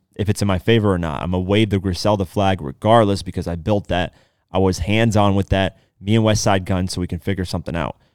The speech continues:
which I'm sure we will. That's the first situation I'm talking to. I'm talking to, like, West Side, what are we gonna do?" Um, Charlamagne then asked Conway if the money was the reason he didn't have a lawyer go over the contract, to which he said he didn't receive any money from the deal.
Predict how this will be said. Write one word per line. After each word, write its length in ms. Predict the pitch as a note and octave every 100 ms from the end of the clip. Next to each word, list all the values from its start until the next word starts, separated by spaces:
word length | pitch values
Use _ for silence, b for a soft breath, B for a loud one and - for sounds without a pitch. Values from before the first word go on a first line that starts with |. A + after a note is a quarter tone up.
| _
which 120 | - F#2+
I'm 100 | F#2
sure 260 | - G#2+
we 120 | F#2+
will. 360 | F2 F#2+ C#2 - _ _ -
That's 140 | -
the 80 | -
first 260 | - - -
situation 380 | - G2 F2
I'm 80 | F2
talking 360 | E2 F2 - E2+
to. 280 | - E2+ E2 _ _ _ _ _ _ _
I'm 100 | G2
talking 320 | F2+ G2 - F2
to, 100 | F2
like, 200 | D#2+ D#2+
West 220 | F2+ F2+
Side, 180 | F#2+ F2+
what 200 | E2 F2
are 40 | E2+
we 80 | E2
gonna 160 | D2
do?" 260 | D#2+ E2 - _ _ _ _ _ _ -
Um, 380 | D#2 D#2 C2+ A1+ _ _ _ _
Charlamagne 440 | - A#2+ A2+ G#2+ G2
then 120 | G2
asked 240 | F#2 F#2
Conway 320 | - G2 F#2+ F2+
if 120 | -
the 60 |
money 240 | F#2 F#2+ G2
was 180 | F#2 E2+
the 80 |
reason 340 | F2 F#2 F2 E2+
he 140 | E2
didn't 200 | E2 E2+
have 400 | E2 E2+ E2+ E2+ -
a 60 |
lawyer 380 | D#2 E2+ D#2+ E2+ F#2
go 100 | -
over 220 | D2+ -
the 60 |
contract, 560 | - F#2 F2+ - E2 -
to 80 | F2+
which 160 | F2
he 80 | -
said 220 | F2+ F2+
he 100 | E2+
didn't 200 | E2+ E2+
receive 320 | C#2+ - F2+ - -
any 160 | F#2+
money 180 | F#2+ F2+
from 200 | - E2+
the 60 | E2+
deal. 280 | C#2 G1+